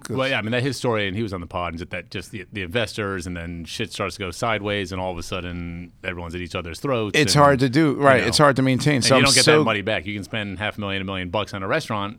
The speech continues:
Speaker 2: and if it's out of business in two months, you've done Broadway
Speaker 1: That's it.
Speaker 2: sort of performances, you know, it's like, "Nope, shutting it down, that's that."
Speaker 1: No, I, I had, I mean, for a year, I was at Chelsea Market. I was the belle of the ball at Chelsea Markets with, uh,
Speaker 2: With Hybrid.
Speaker 1: with
Speaker 2: Remember,
Speaker 1: Hybrid.
Speaker 2: yeah.
Speaker 1: Yeah,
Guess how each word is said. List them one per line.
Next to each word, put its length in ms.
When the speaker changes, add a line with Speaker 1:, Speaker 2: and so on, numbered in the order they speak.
Speaker 2:
and 100
if 120
it's 120
out 120
of 60
business 280
in 240
two 100
months, 460
you've 260
done 180
Broadway 320
Speaker 1:
That's 180
it. 180
Speaker 2:
sort 160
of 80
performances, 500
you 60
know, 160
it's 100
like, 160
"Nope, 240
shutting 220
it 80
down, 260
that's 160
that." 240
Speaker 1:
No, 180
I, 240
I 140
had, 480
I 100
mean, 240
for 220
a 20
year, 320
I 80
was 160
at 160
Chelsea 320
Market. 320
I 40
was 120
the 60
belle 220
of 40
the 60
ball 240
at 40
Chelsea 300
Markets 540
with, 260
uh, 280
Speaker 2:
With 100
Hybrid. 480
Speaker 1:
with 160
Speaker 2:
Remember, 320
Speaker 1:
Hybrid. 140
Speaker 2:
yeah. 80
Speaker 1:
Yeah, 40